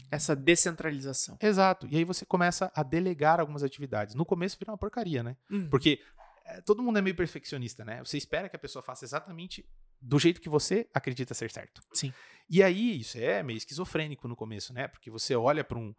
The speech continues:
Speaker 2: você olha pra um, pra um, pra uma apresentação de PowerPoint. Vamos pra coisa mais simples. "Cara, vamos fazer uma apresentação, quero que você faça uma apresentação." Cara, vem uma porcaria. Você olha e fala assim, "Meu Deus do céu, cara." E aí você,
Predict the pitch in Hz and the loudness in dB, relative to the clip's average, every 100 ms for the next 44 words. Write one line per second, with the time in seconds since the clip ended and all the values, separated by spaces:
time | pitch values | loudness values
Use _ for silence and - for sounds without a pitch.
0 | _ _ - 123 110 131 147 123 113 - | _ _ -6 -4 4 4 4 -2 -6 -10
1 | 117 110 - 110 107 104 110 117 110 - | -10 -10 -10 -12 -12 -14 -12 -8 -8 -4
2 | 170 202 226 214 285 247 254 190 - 113 | -2 -2 -4 -6 -8 -10 -10 -10 -10 -12
3 | - - 165 196 180 196 113 123 - 202 | -12 -4 -2 -2 -2 -4 -4 -8 0 2
4 | 160 127 - 175 180 196 190 190 180 170 | 2 0 -14 -16 -12 -10 -6 -6 -6 -6
5 | 170 151 185 185 170 - 156 175 160 151 | -4 -4 -6 -8 -12 -14 -10 -8 -6 -8
6 | 156 156 123 113 _ - - - 214 202 | -6 -6 -6 -8 _ -20 -8 -2 0 0
7 | 202 208 208 202 190 185 110 - 165 180 | 0 0 0 -2 -2 -2 -2 0 0 0
8 | 180 - 165 190 196 - - 208 233 233 | -6 -6 -2 -2 -4 -8 -10 -4 -2 -4
9 | 185 175 202 - - 156 156 - - 139 | -8 -10 -8 -8 0 2 2 0 -8 -20
10 | _ _ _ _ _ _ _ _ 339 196 | _ _ _ _ _ _ _ _ 4 6
11 | 185 208 269 | 6 2 0